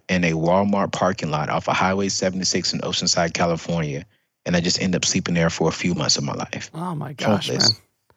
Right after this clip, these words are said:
Speaker 2: man.
Speaker 1: um, at a young man's age.
Speaker 2: You know, Anthony, we, we have s-, so many remarkable guests on this show, and they share their stories and their lives. And many times there's stuff that I, I can't ever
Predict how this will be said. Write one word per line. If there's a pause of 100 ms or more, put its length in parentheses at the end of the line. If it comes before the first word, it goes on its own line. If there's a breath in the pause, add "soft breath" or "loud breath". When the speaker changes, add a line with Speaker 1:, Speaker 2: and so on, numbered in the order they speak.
(220)
Speaker 2:
man.
Speaker 1:
um,
at
a
young
man's
age. (220)
Speaker 2:
You
know,
Anthony,
we,
we
have
s-,
so
many
remarkable
guests
on
this
show,
and
they
share
their
stories
and
their
lives. (840 loud breath)
And
many
times
there's
stuff
that
I,
I
can't
ever